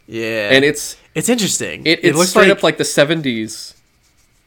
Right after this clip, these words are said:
Speaker 2: Um, if you
Speaker 1: That's what it
Speaker 2: look at
Speaker 1: looks
Speaker 2: the
Speaker 1: like.
Speaker 2: earlier
Speaker 1: It looks like
Speaker 2: comics,
Speaker 1: just, like, a souped up car.
Speaker 2: look at the comics from the seventies and you'll see what I mean. Like some, uh, I think, I think it was still technically Golden Age or Silver Age, one of the two. Uh, I think it was Silver Age maybe.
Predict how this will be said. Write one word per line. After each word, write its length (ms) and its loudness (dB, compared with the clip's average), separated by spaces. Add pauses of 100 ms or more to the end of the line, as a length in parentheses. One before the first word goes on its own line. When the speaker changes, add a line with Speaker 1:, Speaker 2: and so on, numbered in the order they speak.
(240)
Speaker 2:
Um, 300 2
if 140 -6
you 80 0
Speaker 1:
That's 200 0
what 100 0
it 20 0
Speaker 2:
look 100 2
at 20 -2
Speaker 1:
looks 120 -2
Speaker 2:
the 80 2
Speaker 1:
like. 80 0
Speaker 2:
earlier 260 4
Speaker 1:
It 100 -6
looks 340 2
like 100 2
Speaker 2:
comics, 60 -10
Speaker 1:
just, 160 -8
like, 80 -8
a 60 -6
souped 360 -4
up 140 -6
car. 340 -8
Speaker 2:
look 180 -2
at 160 -4
the 640 0
comics 360 -2
from 100 -6
the 60 -6
seventies 600 -4
and 160 -6
you'll 120 -4
see 160 -8
what 100 -2
I 60 -4
mean. 180 -4
Like 160 -6
some, 220 -12 (160)
uh, 180 -6 (120)
I 20 -18
think, 280 -14
I 40 -20
think 300 -14
it 20 -6
was 180 -4
still 160 -6
technically 380 -8
Golden 320 -8
Age 260 -8
or 60 -14
Silver 340 -14
Age, 140 -16
one 80 -10
of 80 -10
the 60 -12
two. 300 -16 (480)
Uh, 280 2
I 20 2
think 160 -8
it 60 -6
was 160 -6
Silver 340 -12
Age 180 -14
maybe. 340 -14